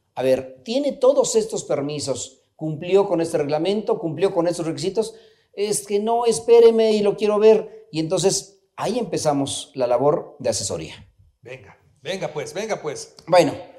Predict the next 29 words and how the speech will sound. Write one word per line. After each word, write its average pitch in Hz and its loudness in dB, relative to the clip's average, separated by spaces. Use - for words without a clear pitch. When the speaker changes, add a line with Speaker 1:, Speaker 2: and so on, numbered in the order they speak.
Speaker 1:
hemos 339 0
desarrollado, 208 4
eh, 160 0
previamente 180 0
dos 156 -2
temas 160 -4
que 143 -12
son 139 -2
importantes. 151 -4
Uno 254 2
es, 214 4
eh, 156 2
lo 147 -2
que 175 -4
es 175 -4
el 139 -4
impuesto 143 -4
predial 185 0
y 170 -2
lo 180 -2
que 185 -2
es, 190 -2
eh, 147 4
los 135 -4
fraccionamientos 139 -2
desde 113 -2
habitacional, 131 -2
residencial, 131 -2
popular, 131 0